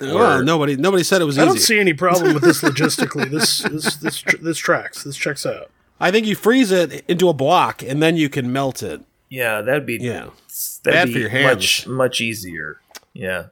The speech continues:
Speaker 1: Not good for the, you, you need some moisturizer after that and potentially surgery. A corrective procedure.
Speaker 2: Not very sanitary either.
Speaker 3: No.
Speaker 1: I w-, shouldn't, shouldn't coldness, extreme cold, shouldn't that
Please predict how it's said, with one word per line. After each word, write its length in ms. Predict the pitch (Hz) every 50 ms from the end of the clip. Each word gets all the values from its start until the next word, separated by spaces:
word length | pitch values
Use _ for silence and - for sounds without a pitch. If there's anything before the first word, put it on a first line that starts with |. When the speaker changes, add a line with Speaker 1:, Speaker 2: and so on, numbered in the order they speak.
| _ _ _ _ _ _ _ _ -
Speaker 1:
Not 260 | 104 123 147 147 -
good 160 | - 160 147
for 120 | - - 131
the, 260 | 123 117 110 107 101
you, 140 | 98 101 101
you 220 | 82 98 117 127 135
need 160 | 139 143 135
some 140 | - 117 110
moisturizer 760 | 113 131 139 127 - - 113 101 90 90 87 - 80 - -
after 240 | 82 80 - - 90
that 300 | 85 82 82 82 - -
and 240 | - 92 90 87 104 - _ _ -
potentially 520 | - 110 - 147 135 117 - 120 110 107
surgery. 600 | - - 127 120 120 110 101 92 85 85 80 - - 92 - _ _ _ _ _ _ _ _ _ - _ _ _ _ _ _ _ _ _ _ _ _ _ -
A 60 | -
corrective 500 | - - 120 117 - - 120 110 98 101 90 - -
procedure. 640 | - 110 101 - - 120 113 98 98 87 85 82 - _ _ _ _ _ -
Speaker 2:
Not 300 | - 135 131 131 135 135
very 200 | - 117 113 110
sanitary 760 | 107 - - 110 101 95 92 90 - - 82 78 76 71 - _ _ _ _ _ _ - - _ _ _ _ _ -
either. 260 | - 95 - 147 143
Speaker 3:
No. 460 | 131 117 110 95 - 90 85 - - - _ _ _ _ _ _ _ _ _ _ _ _ _ _ _ _ - - - - -
Speaker 1:
I 60 | - 170
w-, 260 | 208 196 - 196 180 - - -
shouldn't, 560 | - - - 415 359 349 311 - - - -
shouldn't 380 | - 302 294 269 262 208 -
coldness, 600 | - - 180 185 180 180 175 175 170 170 - -
extreme 480 | 160 139 - - - - 160 160 156 143
cold, 400 | - - - 135 131 131 135 127
shouldn't 300 | - - 175 175 185 160
that 340 | 131 123 127 127 131 - -